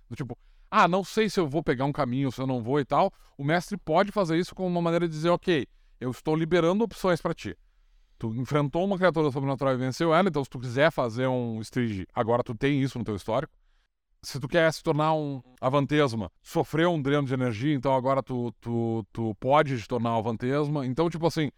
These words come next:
o mestre ele pode usar isso, essa, esses requisitos,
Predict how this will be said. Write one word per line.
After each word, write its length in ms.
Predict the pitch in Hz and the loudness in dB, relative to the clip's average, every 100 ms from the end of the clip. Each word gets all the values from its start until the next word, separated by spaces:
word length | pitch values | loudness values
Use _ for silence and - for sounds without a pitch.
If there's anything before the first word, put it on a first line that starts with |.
| _ _ - | _ _ -6
o 80 | |
mestre 300 | 127 170 - | 0 2 2
ele 80 | 185 | -2
pode 420 | 165 170 160 160 - _ | 0 0 0 -4 -8 _
usar 440 | 147 123 143 190 165 | -4 0 6 6 6
isso, 440 | 175 170 - 107 _ - | 0 -4 -8 -14 _ -6
essa, 480 | 117 131 - 123 113 | -4 -4 -2 -2 -2
esses 240 | 123 120 | -4 -4
requisitos, 520 | 123 120 117 175 - | -6 -6 -4 -4 -6